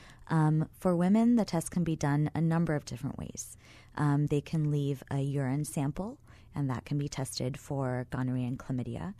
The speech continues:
So they would just leave some urine in a cup, much as they do at many other visits. They could also potentially use a swab, like a Q-tip that they would insert into their own vagina and then put into a little tube that could be tested.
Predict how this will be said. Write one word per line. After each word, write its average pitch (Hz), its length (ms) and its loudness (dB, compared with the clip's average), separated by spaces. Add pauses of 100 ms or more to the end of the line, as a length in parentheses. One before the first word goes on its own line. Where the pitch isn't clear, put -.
(320)
So 127 260 -4
they 131 160 -2
would 127 160 -4
just - 320 -8
leave 131 140 -4
some 139 160 -4
urine 131 360 0
in 135 120 -2
a 151 40 0
cup, - 280 -4 (360)
much 143 280 -2
as 123 100 -6
they 135 140 -2
do 127 180 -6
at - 100 -8
many 127 220 -2
other 143 180 -4
visits. - 600 -12 (600)
They 143 120 -2
could 156 160 0
also 143 560 0
potentially 135 540 -4
use 131 420 -6
a 120 160 -6
swab, 147 680 -4 (140)
like - 160 -10
a 131 160 -4 (240)
Q-tip 185 500 -2
that 151 120 -4
they 143 120 -2
would 135 220 -4
insert 147 320 -2
into 143 140 -2
their 131 180 -4
own 147 160 0
vagina 131 600 -2 (440)
and 143 180 2
then 135 320 2
put - 200 -2
into 131 200 -4
a 131 40 -2
little 127 240 -4
tube 131 340 -6
that 143 120 -8
could 151 140 -6
be 156 100 -6
tested. 196 540 -8